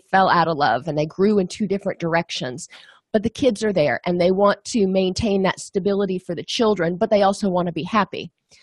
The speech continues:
So they may bring in, and I use the term bring in loosely,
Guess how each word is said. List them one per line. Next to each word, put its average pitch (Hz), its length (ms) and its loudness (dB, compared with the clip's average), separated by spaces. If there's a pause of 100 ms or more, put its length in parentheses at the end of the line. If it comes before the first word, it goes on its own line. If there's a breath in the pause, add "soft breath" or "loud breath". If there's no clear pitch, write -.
(380 soft breath)
So 196 680 2 (100)
they 208 180 4
may 208 260 2
bring 202 360 4
in, 214 440 4 (460)
and 185 160 4
I 170 40 4
use 190 200 0
the 185 60 -4
term 180 260 0
bring 180 280 2
in 165 260 0
loosely, 160 480 -2